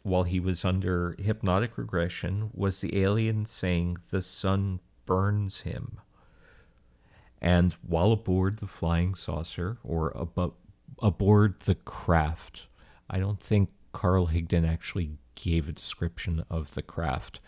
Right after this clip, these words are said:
but he gave a description of the inside of the craft, and he remembers being examined by a large T V-like eye and looking through a screen to see the outside world.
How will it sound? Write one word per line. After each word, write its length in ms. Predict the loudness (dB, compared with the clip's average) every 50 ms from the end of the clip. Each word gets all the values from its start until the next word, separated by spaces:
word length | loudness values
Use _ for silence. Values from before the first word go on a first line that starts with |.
| -20 -20 -20 -20 -20 -20 -12 _ 2
but 80 | 2
he 60 | 4
gave 180 | 6 4 4 4
a 60 | 2
description 520 | 0 -4 -6 -4 -4 -4 -4 -2 -2 -2 -2
of 140 | -2 -2
the 180 | -4 -4 -2 2
inside 720 | 2 2 2 0 -2 -8 -10 -8 -4 -2 0 0 0 0
of 120 | -2 -6 -8
the 80 | -10
craft, 600 | -12 -8 -6 -6 -4 -4 -4 -6 -6 -12 -20 -20 -20 -20 -20 -20 -20 -20 _ 0
and 160 | 0 2 4
he 120 | 4 4
remembers 640 | 4 4 4 4 4 2 2 2 0 0 0 -2 -4
being 300 | -4 -2 0 0 2 0
examined 840 | -2 -4 -4 -8 -6 -4 -2 -2 -2 -2 -4 -6 -6 -8 -10 -12 -16 _ _ _ _ _
by 260 | -4 -2 0 0 -2 -2
a 160 | -2 -2 -2 -2
large 760 | -2 -4 -6 -4 -4 -2 -2 -2 -2 -4 -6 -8 -12 -14 _
T 280 | -16 -12 -8 -6 -4 -4
V-like 720 | -4 -4 -4 -2 -2 -2 -4 -6 -4 -4 -6 -6 -8 -14 -20 _ -4
eye 480 | -2 0 0 0 -2 -2 -4 -6 -10 -12 -10
and 260 | -10 -8 -6 -6 -8
looking 420 | -6 -8 -8 -6 -2 -2 -2 -2
through 300 | -2 -6 -6 -6 -4 -4
a 40 | -4
screen 800 | -4 -6 -8 -8 -8 -6 -4 -2 -2 0 -2 -2 -2 -4 -6 -6 -8
to 120 | -8 -10
see 540 | -10 -10 -8 -4 -4 -2 -2 -2 -4 -6 -6 -8 -8
the 160 | -6 -4 -2
outside 600 | -2 -2 -2 -4 -8 -10 -6 -2 0 0 0 -2 -4 -6 -4
world. 540 | -2 0 2 2 2 2 0 -4 -8 -16